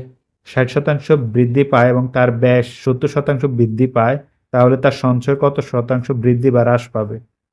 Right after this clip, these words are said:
উত্তর ঘ, দশ শতাংশ বৃদ্ধি পাবে। পারাবত নামে একটি ট্রেন কমলাপুর থেকে পঞ্চাশ কিলোমিটার ঘন্টা বেগে কুমিল্লার দিকে যাত্রা শুরু করে।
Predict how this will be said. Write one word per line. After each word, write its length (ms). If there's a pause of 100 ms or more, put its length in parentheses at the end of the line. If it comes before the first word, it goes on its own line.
(160)
উত্তর 360
ঘ, 100 (440)
দশ 180
শতাংশ 440
বৃদ্ধি 420
পাবে। 300 (1800)
পারাবত 440
নামে 260
একটি 220
ট্রেন 500
কমলাপুর 520
থেকে 380
পঞ্চাশ 500
কিলোমিটার 600
ঘন্টা 460
বেগে 320
কুমিল্লার 480
দিকে 200
যাত্রা 340
শুরু 280
করে। 340